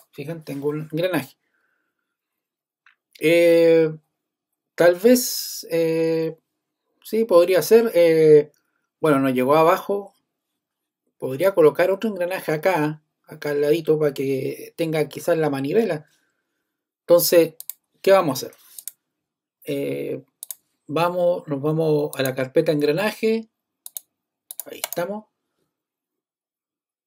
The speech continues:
Eh, a ver,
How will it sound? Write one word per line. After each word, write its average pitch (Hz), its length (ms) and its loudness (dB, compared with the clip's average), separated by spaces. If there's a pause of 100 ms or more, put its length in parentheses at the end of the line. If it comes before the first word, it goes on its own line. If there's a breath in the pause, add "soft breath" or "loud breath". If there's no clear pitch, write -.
(140)
Eh, 139 600 2 (1160)
a 120 80 -12
ver, 113 200 -16